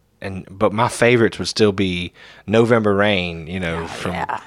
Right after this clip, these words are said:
Speaker 1: from them, or
Speaker 2: Such a great video.
Speaker 1: you know what I mean? Or Black or something from,
Speaker 2: Mm-hmm.
Speaker 1: from Pearl Jam, or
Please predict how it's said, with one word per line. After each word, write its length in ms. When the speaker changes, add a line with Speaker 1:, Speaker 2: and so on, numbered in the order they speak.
Speaker 1:
from 380
them, 200
or 300
Speaker 2:
Such 180
a 40
great 180
video. 220
Speaker 1:
you 60
know 80
what 40
I 40
mean? 220
Or 220
Black 540
or 100
something 420
from, 280
Speaker 2:
Mm-hmm. 100
Speaker 1:
from 220
Pearl 260
Jam, 320
or 240